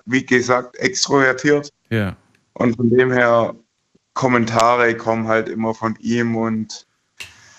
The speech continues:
Speaker 2: Und das tust du dann ab und sagst dann irgendwie, "Na ja, komm, das ist nicht er, das ist das A D H S in ihm", oder wie?
Speaker 1: Ja, genau. Also ich tue mich damit ab, aber er, ich denk, er merkt es nicht. Er sagt halt so, also das fühlt sich so an wie du und ich.
Speaker 2: Mhm.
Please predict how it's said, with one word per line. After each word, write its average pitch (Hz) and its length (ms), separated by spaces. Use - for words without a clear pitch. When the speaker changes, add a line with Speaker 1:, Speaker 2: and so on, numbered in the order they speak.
Speaker 2:
Und 135 80
das 139 160
tust 185 320
du 170 40
dann 147 140
ab 143 240
und 120 140
sagst 117 260
dann 117 100
irgendwie, 110 340
"Na 107 120
ja, 110 140
komm, 120 200
das 107 140
ist - 160
nicht 107 240
er, 139 380
das 117 180
ist 117 200
das 120 220
A - 140
D 113 140
H 101 100
S - 180
in 85 120
ihm", 71 240
oder 69 220
wie? 67 160
Speaker 1:
Ja, 147 240
genau. 147 360
Also 123 260
ich 170 180
tue 175 160
mich 123 200
damit 110 280
ab, 147 340
aber 113 560
er, 131 360
ich 117 220
denk, 170 220
er 151 180
merkt 147 280
es 120 160
nicht. 104 220
Er 113 240
sagt 127 320
halt 110 160
so, 113 260
also 110 200
das 107 180
fühlt 147 440
sich 117 220
so 123 160
an 117 240
wie 117 160
du 123 160
und 117 140
ich. - 480
Speaker 2:
Mhm. 92 240